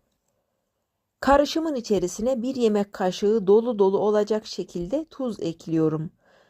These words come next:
Tuz bakterileri ve mikropları öldürüyor. Boruların içerisindeki kirleri parçalıyor. Diğer bir malzeme ise beyaz sirke.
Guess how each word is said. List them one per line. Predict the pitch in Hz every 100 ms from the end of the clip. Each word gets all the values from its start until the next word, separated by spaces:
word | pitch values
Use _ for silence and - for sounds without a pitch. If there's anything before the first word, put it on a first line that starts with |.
| _ _
Tuz | - 302 269 226
bakterileri | 240 - 247 240 240 233 180
ve | 208 262
mikropları | 208 208 - 202 - 190 196
öldürüyor. | 123 175 165 165 156 156 160 -
Boruların | 208 220 214 214 214
içerisindeki | 208 - 180 180 - 170 160 160 - 226 -
kirleri | - 202 180 165 151 208 226
parçalıyor. | - 185 180 - 160 160 147 165 _ _ _ _ _ _ _ _ _ _ _ _ _ _ _ _ _ _ _ _ _ _ _
Diğer | 294 311 240 196
bir | 180
malzeme | 190 233 262 240 254 254
ise | 202 - 320 247
beyaz | 226 220 202
sirke. | - 190 185 - 165